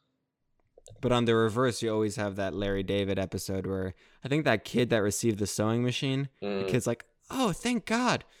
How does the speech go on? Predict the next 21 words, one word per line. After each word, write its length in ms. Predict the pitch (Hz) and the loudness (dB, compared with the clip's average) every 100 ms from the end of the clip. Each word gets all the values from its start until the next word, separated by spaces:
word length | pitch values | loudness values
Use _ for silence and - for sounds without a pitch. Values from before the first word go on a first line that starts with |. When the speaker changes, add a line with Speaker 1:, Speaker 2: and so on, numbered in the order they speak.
| - | 0
Speaker 1:
Thank 220 | 240 262 - | 6 6 10
God. 400 | 196 208 143 135 | 12 12 12 6
Thank 440 | 277 285 294 165 | -2 0 0 2
Larry." 580 | 139 208 277 170 110 107 | 6 8 10 10 8 10
Speaker 2:
<laughs> 1700 | 214 - - - 143 - - - - - - _ _ _ _ _ - | 10 10 -2 0 0 0 -4 -8 -12 -18 -20 _ _ _ _ _ -12
Speaker 1:
I 100 | 113 | -10
think 260 | - 180 127 | -4 -4 0
the 80 | 113 | 0
ideal 360 | 104 117 127 | 2 2 2
is 100 | 113 | 0
to 100 | - | 0
be 100 | 104 | -2
strict 440 | - - 127 - 101 | -2 0 -2 0 -2
on 140 | 92 | -2
both 300 | 90 95 117 | -2 -2 -2
sides. 280 | - 76 78 143 | -6 -8 -4 6
A 40 | |
lot 160 | 175 185 | 6 8
of 100 | 135 | 4
the 60 | |
time 280 | 131 123 117 | 4 4 4